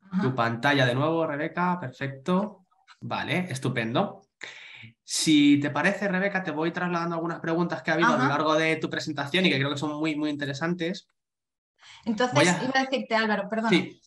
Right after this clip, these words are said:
Speaker 2: sí.
Speaker 1: No compartimos el Padlet, ¿no? Entonces, eh, mejor que respondan por la caja de preguntas, sí, más interesante.
Speaker 2: Yo creo que es más
Speaker 1: ¿Sí?
Speaker 2: rápido, sí,
Speaker 1: Ujú,
Speaker 2: porque
Speaker 1: más
Speaker 2: es verdad que
Speaker 1: rápido.
Speaker 2: teníamos pensado un Padlet, pero estoy viendo
Speaker 1: Ajá.
Speaker 2: que como,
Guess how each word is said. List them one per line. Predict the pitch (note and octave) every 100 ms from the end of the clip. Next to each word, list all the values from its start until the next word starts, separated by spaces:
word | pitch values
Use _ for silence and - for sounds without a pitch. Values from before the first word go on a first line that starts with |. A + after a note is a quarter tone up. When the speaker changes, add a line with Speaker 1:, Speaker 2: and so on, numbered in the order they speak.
| _
Speaker 2:
sí. | - -
Speaker 1:
No | B3+ C4
compartimos | D4 C#4 C#4+ C4+ C#4 C4+
el | A3+
Padlet, | A3 F3+ E3+ E3
¿no? | F3+ A3+ F4+ C#4+
Entonces, | A3 A3 G#3+ B3 -
eh, | A3 G#3+
mejor | A3+ A3+ B3+
que | C4
respondan | B3+ C4 B3+ A#3 G#3+
por | A#3 G#3+
la | G#3+ G3+
caja | G#3+ A3+ A3+
de | G#3
preguntas, | G3 F#3+ E3+ E3 - F#3 -
sí, | B3
más | A#3+
interesante. | A#3 F#3+ G3 G3+ G3+ F3+ F#3
Speaker 2:
Yo | G3+
creo | G#3+ G3+
que |
es | F#3+
más | F#3 E3 -
Speaker 1:
¿Sí? | C#3+
Speaker 2:
rápido, | D3 D#3+ D3+ C3+ C3
sí, | A#2+ -
Speaker 1:
Ujú, | -
Speaker 2:
porque | - A#3
Speaker 1:
más | A3+
Speaker 2:
es | G#3+
verdad | F#3+
que | F#3+
Speaker 1:
rápido. | F3
Speaker 2:
teníamos | E3 E3 D#3+
pensado | E3 D#3 E3 D#3+ D#3 D#3
un | D3+ D#3 D3
Padlet, | E3+ F3 D3+ D#3 -
pero | D3
estoy | C#3 E3+ E3+
viendo | F3+ G#3+
Speaker 1:
Ajá. |
Speaker 2:
que | D#3+ C#3
como, | C3 C3